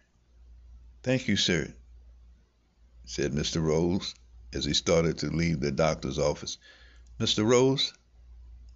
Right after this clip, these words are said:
the doctor said softly. "Yes, sir," replied Mister Rose as he turned to look at the kind gentleman.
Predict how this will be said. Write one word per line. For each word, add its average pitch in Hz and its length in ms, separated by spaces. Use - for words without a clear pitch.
the - 120
doctor 67 380
said 69 320
softly. - 480
"Yes, 107 240
sir," 123 380
replied 78 460
Mister 80 260
Rose 78 380
as 78 140
he 80 120
turned 80 400
to 78 80
look 80 280
at 76 120
the 76 80
kind 82 500
gentleman. 82 400